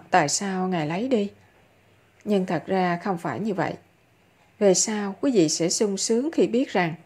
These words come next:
tôi đã thanh toán chuyện đó giùm cho quý vị. Đúng như vậy đó. Bất cứ gì Thượng Đế ban cho quý vị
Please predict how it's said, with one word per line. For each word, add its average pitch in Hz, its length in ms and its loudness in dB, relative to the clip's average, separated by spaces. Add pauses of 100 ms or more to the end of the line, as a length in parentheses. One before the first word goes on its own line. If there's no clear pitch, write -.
(160)
tôi 196 200 4
đã 165 100 2
thanh 185 240 -4
toán 208 420 -4 (120)
chuyện 127 280 0
đó 180 400 -4
giùm 208 140 4 (180)
cho 160 200 0
quý 165 160 -4
vị. 214 220 2 (880)
Đúng 185 240 -2
như 247 120 -2
vậy 123 240 -4
đó. 170 280 -6 (3500)
Bất - 260 0
cứ 269 140 8
gì 240 320 8
Thượng 156 240 2
Đế 190 360 0
ban 196 220 0
cho 185 140 0
quý 220 160 2
vị 190 280 2